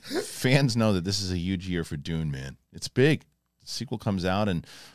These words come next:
Boom Studios is kicking things off with a, with a brand new Dune comic book series. We talked about it briefly, I think, the, that it was coming out. But look, listen to this. It's Dune, House Harkonnen, and it's the first one. It's out this week,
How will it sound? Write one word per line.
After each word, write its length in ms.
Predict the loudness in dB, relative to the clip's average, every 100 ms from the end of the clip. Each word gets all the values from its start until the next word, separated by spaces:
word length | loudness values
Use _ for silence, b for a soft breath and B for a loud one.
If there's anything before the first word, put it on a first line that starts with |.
| 2
Boom 200 | 4 4
Studios 480 | 2 2 4 2
is 80 | -2
kicking 360 | -2 -2 -2 -2
things 240 | 0 0
off 260 | 0 0 -2
with 100 | -4
a, 140 | -4 -8 _
with 340 | -4 -4 -4 -10 _
a 140 | -8
brand 420 | -8 -4 0 0 -2
new 280 | 0 0 0
Dune 420 | -2 -2 0 0
comic 380 | -2 -4 -4 -4
book 180 | -6 -6
series. 460 | -6 -6 -8 -10 -10
We 80 | -2
talked 260 | -2 -2
about 260 | 0 0 0
it 120 | -4 -10 _
briefly, 400 | -6 -6 -4 -6
I 40 | -6
think, 200 | -8 -10
the, 240 | -6 -6 -6
that 100 | -6
it 40 |
was 120 | -8
coming 260 | -8 -6 -4
out. 220 | -4 -4
But 160 | -8 -6
look, 160 | -6 -4
listen 260 | -4 -4 -6
to 60 |
this. 160 | -8 -12 b b b b b b b _ _
It's 200 | -4 -4
Dune, 320 | 4 4 4
House 440 | 2 0 0 0 -6 _ _ _ 4
Harkonnen, 420 | 4 4 2 2
and 120 | 0
it's 220 | -2 -4 -6
the 200 | -4 -4
first 400 | 2 2 2 0
one. 160 | 0
It's 100 | 0
out 240 | -2 -4 0
this 260 | 0 0
week, 300 | 0 0 -2